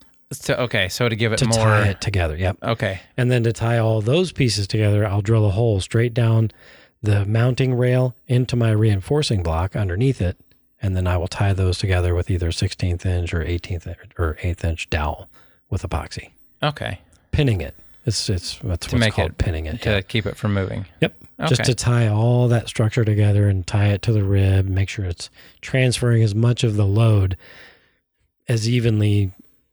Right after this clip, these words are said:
Speaker 2: over the, that area of the wing as possible. So
Speaker 1: So
Speaker 2: I'm not just counting on the blocks to, you know, rip out of
Speaker 1: Right.
Speaker 2: the, <laughs> rip out of the wing ribs to
Speaker 1: <laughs>
Speaker 2: hold my gear.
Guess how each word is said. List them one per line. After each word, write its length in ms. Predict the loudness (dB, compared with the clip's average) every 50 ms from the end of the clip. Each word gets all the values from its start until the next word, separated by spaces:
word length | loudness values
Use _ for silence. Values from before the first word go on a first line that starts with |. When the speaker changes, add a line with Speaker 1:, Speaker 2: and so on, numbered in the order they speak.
| _ _ 0
Speaker 2:
over 200 | 0 2 2 2
the, 280 | 2 2 2 0 0 -2 -4
that 340 | -4 -2 0 0 -2 0 0
area 260 | 0 0 2 2 0
of 80 | 0 0
the 80 | 0
wing 260 | 0 0 0 0 -2
as 80 | -4 -6
possible. 540 | -6 -6 -6 -6 -6 -6 -8 -12 -14 -16 -18 _ _ _ _ _ _ _ _ _ _ _ _ _
So 140 | -4 0 2
Speaker 1:
So 20 | 2
Speaker 2:
I'm 140 | 4 4
not 200 | 4 4 2 2
just 220 | 2 0 0 -2 -2
counting 420 | -2 -2 0 0 0 0 0 0
on 120 | 0 0 -2
the 80 | -2
blocks 540 | -2 -2 0 0 0 0 -2 -4 -4 -6 -8 -6
to, 280 | -4 -2 -2 -2 -2 -4 -6 _ _ _ _ _ -6
you 80 | -4 -4
know, 100 | -4 -4
rip 280 | -2 0 0 2 2
out 160 | 2 0 -2
of 100 | -2 -2
Speaker 1:
Right. 100 | -2 -2 0
Speaker 2:
the, 160 | 0 -2 -4 -4 _
<laughs> 60 | 0
rip 220 | 0 0 2 2
out 140 | 2 2 2
of 100 | 2 0
the 180 | 0 -2 -4 -2 0
wing 240 | 2 2 2 2 2
ribs 440 | 2 0 2 2 0 0 0 -2 -2
to 260 | -2 0 0 0 -2 -4 -8 -20 -20 -20 -20 -20
Speaker 1:
<laughs> 300 | -20 -20 _ _ _ _
Speaker 2:
hold 180 | -4 -2 -2 0
my 140 | 0 0 0
gear. 360 | 0 0 0 -2 -2 -4